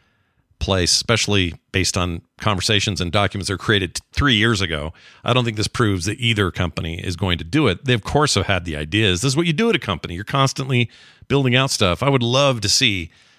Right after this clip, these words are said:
secret encrypted hard drives at places like Apple and Google and a million other places.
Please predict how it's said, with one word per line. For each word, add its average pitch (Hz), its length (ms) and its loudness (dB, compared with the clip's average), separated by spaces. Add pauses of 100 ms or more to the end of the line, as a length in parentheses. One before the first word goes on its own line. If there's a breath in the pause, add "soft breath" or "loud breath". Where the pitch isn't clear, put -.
(360 soft breath)
secret 117 520 2 (280)
encrypted 107 380 0
hard 117 240 2
drives 92 320 0
at 98 120 -4
places 104 340 0
like 92 140 0
Apple 101 320 0
and 90 120 -2
Google 101 320 2
and 87 100 0
a - 20 0
million 98 300 0
other 98 160 0
places. 90 460 -2